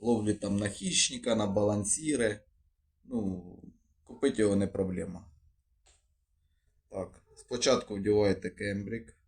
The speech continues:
Я беру такий обичний суперклей п'ятсот п'ятий. Наносимо його.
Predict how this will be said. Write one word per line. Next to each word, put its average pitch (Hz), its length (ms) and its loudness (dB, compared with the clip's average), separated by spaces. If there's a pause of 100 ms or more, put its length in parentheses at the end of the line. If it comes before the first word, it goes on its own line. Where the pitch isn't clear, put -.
(3500)
Я 147 160 8
беру 110 280 6
такий 107 340 2
обичний 98 640 0 (1500)
суперклей 123 760 4
п'ятсот - 500 -12
п'ятий. 117 480 0 (4000)
Наносимо 120 800 6
його. 123 380 4